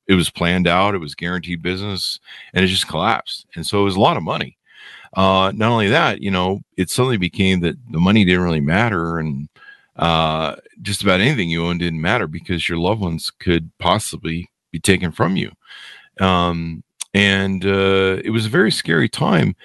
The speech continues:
And I remember a friend of mine wrote on social media, he goes, "Here's what you do in this moment. You do one of two things. You either be a lifter and lift people up,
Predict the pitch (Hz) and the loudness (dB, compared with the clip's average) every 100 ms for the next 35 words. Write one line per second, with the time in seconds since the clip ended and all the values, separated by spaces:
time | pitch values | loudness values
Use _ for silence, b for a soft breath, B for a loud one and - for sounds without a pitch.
0 | B B B 107 135 180 170 127 - 123 | B B B 2 4 2 2 2 2 2
1 | 147 117 95 87 85 90 90 92 - - | 4 4 2 2 0 2 4 4 0 -2
2 | 90 85 82 - 92 - 80 92 90 78 | 0 0 0 -2 0 0 2 4 4 2
3 | 82 82 87 78 - 101 101 120 90 90 | 0 2 2 2 2 2 2 0 2 4
4 | 87 82 - 95 87 85 73 - _ b | 4 2 0 0 2 2 0 -4 _ b
5 | b b b b 87 90 85 80 - 87 | b b b b 4 4 4 2 2 2
6 | 85 78 92 107 - 95 - 60 - - | 2 2 2 2 -2 -4 -4 -8 -10 -20
7 | _ - 92 87 82 76 107 131 131 123 | _ 2 4 4 0 2 2 4 2 0
8 | 135 143 - _ _ - 85 101 113 - | -2 -2 -4 _ _ -4 0 2 2 0
9 | 113 101 98 120 | -2 2 0 0